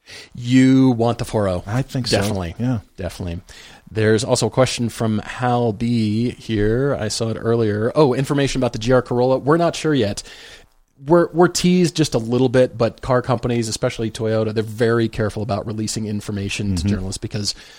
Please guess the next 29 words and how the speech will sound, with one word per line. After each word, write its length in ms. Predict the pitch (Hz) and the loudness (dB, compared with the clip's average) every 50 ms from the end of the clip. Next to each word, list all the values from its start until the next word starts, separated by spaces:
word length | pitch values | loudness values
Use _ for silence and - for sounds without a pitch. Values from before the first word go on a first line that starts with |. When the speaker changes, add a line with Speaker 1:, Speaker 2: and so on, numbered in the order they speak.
| - _ - | -20 _ -8
Speaker 1:
they 100 | - 98 | -6 -2
know 180 | 92 98 98 95 | -2 0 2 2
we'll, 320 | 92 98 95 92 90 92 | 2 2 2 0 0 0
uh, 220 | 92 87 85 85 - | 0 -2 -2 -4 -4
you 160 | - 92 90 | -6 -6 -6
know, 80 | 87 87 | -6 -6
we're 100 | 90 85 | -6 -6
tempted 300 | - 113 98 - 98 95 | -6 -6 -6 -6 -8 -10
to 60 | 92 | -10
spill 180 | - - 101 | -10 -10 -10
the 80 | 90 92 | -10 -10
beans. 280 | 92 95 - 85 135 117 | -12 -12 -12 -12 -10 -6
But 140 | 110 107 98 | -6 -4 0
we 100 | 123 127 | 2 4
haven't 200 | 127 131 123 120 | 4 4 4 2
heard 200 | 107 120 120 110 | -2 -2 -2 0
very 160 | 107 110 107 | 0 0 0
much 240 | 104 107 107 104 - | 0 -4 -6 -6 -6
either. 360 | - 113 110 107 110 107 110 | -4 -2 0 0 0 0 -2
We're, 220 | 107 101 104 104 - - | -2 -4 -6 -6 -8 -8
we're 160 | 107 117 123 120 | -2 0 0 0
seeing 280 | - - 131 120 117 | 2 0 0 0 0
just 180 | 104 113 - 123 | -2 -2 -4 -4
as 100 | 104 113 | -6 -4
much 180 | 107 104 98 | -4 -4 -4
as 120 | - 104 110 | -4 -6 -6
anybody 340 | 113 107 101 110 101 98 98 | -6 -4 -4 -4 -2 0 0
else 240 | 98 95 101 - | 0 0 -2 -4
on, 320 | - 104 98 95 95 92 | -4 -4 -4 -4 -4 -6